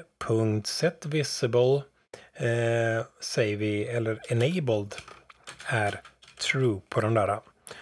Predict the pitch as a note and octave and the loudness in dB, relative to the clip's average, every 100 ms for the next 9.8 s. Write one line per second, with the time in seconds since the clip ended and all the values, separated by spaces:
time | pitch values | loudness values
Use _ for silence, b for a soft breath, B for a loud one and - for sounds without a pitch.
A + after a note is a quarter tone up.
0 | B - C3 E3+ G3+ F3 - G3 - - | B -2 2 2 2 0 2 0 0 0
1 | D3+ C#3+ C3+ B2 - - - - B2 A2 | 4 6 6 2 -4 -8 -6 2 2 2
2 | G#2+ A2 - A2+ - B2 G#2+ A2 C3 D#3+ | 0 -2 -2 -6 -4 -2 0 2 4 2
3 | G2+ F#2+ - - G3 G3 A2 G#2 B B | 0 -4 -4 2 4 6 2 -4 B B
4 | - E3 A2+ G2+ G#2 B B - A2+ G#2 | 0 2 4 2 0 B B -2 0 0
5 | G2 G2 B B B A#2+ A#2 G#2+ G2 G2 | -2 -4 B B B -2 -2 -2 -4 -6
6 | G2+ G2 A#2+ G#2 G2+ G2+ B2 - - A2 | -8 -4 -2 0 -2 0 0 0 -2 0
7 | G#2 F#2+ - D3 E3 A2 G#2+ - A2+ - | 0 -2 0 2 2 -2 -2 -2 -6 -4
8 | C3+ F3+ - - A2 - - G#2 - A#2 | -2 -2 -2 0 0 0 -4 -4 -2 -2
9 | A2 A#2+ B2+ F2+ - G3+ B2+ | 2 2 2 -2 2 4 4